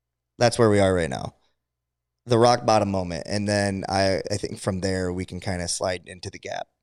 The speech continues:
Um, uh, what was that like for you guys? Um, and how can I speed that up for my brother?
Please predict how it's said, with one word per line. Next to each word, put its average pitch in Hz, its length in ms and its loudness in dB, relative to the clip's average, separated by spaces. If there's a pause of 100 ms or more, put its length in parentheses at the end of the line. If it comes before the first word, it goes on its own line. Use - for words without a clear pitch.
(460)
Um, 95 440 -2 (1000)
uh, 101 360 0 (440)
what 151 160 4
was 131 120 6
that 107 160 4
like 95 260 -2 (400)
for - 100 -10
you 92 140 -4
guys? 76 640 -6 (120)
Um, 101 460 -4 (340)
and 117 440 -2 (2250)
how 151 160 4
can 131 200 2
I 101 420 0 (680)
speed 101 440 -4
that 95 160 -2
up 90 160 -6
for 95 100 -8
my 92 120 -8
brother? - 380 -12